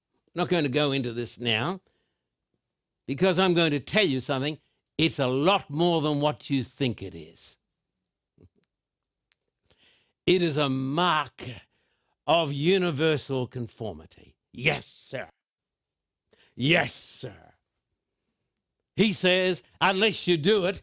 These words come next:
you're not going to get your bread. You won't be allowed to buy or sell. But join us, we're going to have the miracles. We're going to have the fire. And you're going to have security.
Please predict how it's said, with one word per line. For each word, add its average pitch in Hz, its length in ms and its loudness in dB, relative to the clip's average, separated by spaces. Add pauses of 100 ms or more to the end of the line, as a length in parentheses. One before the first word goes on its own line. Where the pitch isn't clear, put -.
(160)
you're 151 100 2
not 165 160 2
going 147 200 -2
to 131 60 -2
get 143 240 -4
your 147 100 -6
bread. 135 420 -4 (1800)
You 214 160 4
won't 185 240 2
be 147 120 0
allowed 139 340 -2
to 131 80 -12
buy 143 240 -6
or 147 40 -10
sell. 143 360 -14 (1800)
But 170 140 2
join 214 300 2
us, 190 200 0
we're 196 140 2
going 180 200 2
to 151 40 -2
have 143 200 -6
the 143 60 -6
miracles. 143 680 -8 (540)
We're 226 160 4
going 208 220 2
to 175 60 4
have 165 320 0 (180)
the 190 120 2
fire. 139 600 0 (2000)
And 190 140 4
you're 220 120 4
going 202 200 2
to 185 100 4
have 175 220 2
security. 143 640 -2